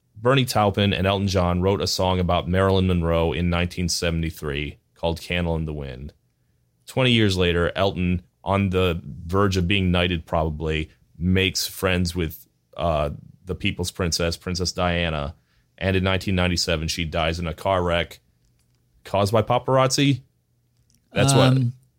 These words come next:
Speaker 2: there's a
Speaker 1: I
Speaker 2: lot of conspiracy around it, but certainly we can say that she was being chased around by the pap.
Speaker 1: Actually, I'd heard, like, recently, like, maybe this is just a tabloid thing, but, like,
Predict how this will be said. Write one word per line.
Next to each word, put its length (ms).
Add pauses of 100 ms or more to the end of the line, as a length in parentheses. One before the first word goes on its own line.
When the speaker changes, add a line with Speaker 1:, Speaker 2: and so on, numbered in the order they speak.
(180)
Speaker 2:
there's 380
a 40
Speaker 1:
I 40
Speaker 2:
lot 240
of 120
conspiracy 680
around 360
it, 120 (380)
but 200
certainly 480
we 160
can 180
say 540 (420)
that 140
she 180
was 200
being 320
chased 340
around 300
by 120
the 100
pap. 340 (500)
Speaker 1:
Actually, 320
I'd 160
heard, 540
like, 220
recently, 640
like, 160
maybe 160
this 180
is 100
just 40
a 100
tabloid 440
thing, 240
but, 160
like, 280